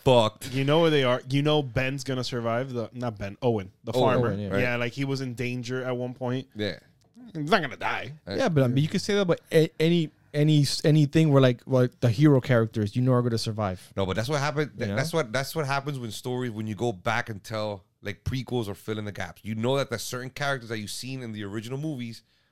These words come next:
Speaker 1: are gonna make it. Yeah, the new characters they introduced, like the, the, the Inquisitors, yeah, they can die, but nobody cares about them.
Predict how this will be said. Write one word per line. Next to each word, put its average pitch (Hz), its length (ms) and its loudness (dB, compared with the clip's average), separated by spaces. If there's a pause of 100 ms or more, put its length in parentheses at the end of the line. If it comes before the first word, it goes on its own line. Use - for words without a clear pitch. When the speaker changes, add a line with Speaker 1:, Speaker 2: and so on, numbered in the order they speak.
(260)
Speaker 1:
are 117 100 0
gonna 107 160 -4
make 107 240 -4
it. 85 140 -16
Yeah, 131 200 -2
the 117 120 -2
new 135 160 -4
characters 160 400 -2
they 147 60 -2
introduced, 139 420 -10
like 113 180 -8
the, 104 260 -4
the, 98 420 -10 (280)
the 117 80 -6
Inquisitors, 147 560 0
yeah, 120 220 -2
they 107 80 -2
can 123 160 -4
die, 117 320 0 (240)
but 101 100 -8
nobody 110 180 -4
cares 113 220 -2
about 87 240 -14
them. 104 100 -20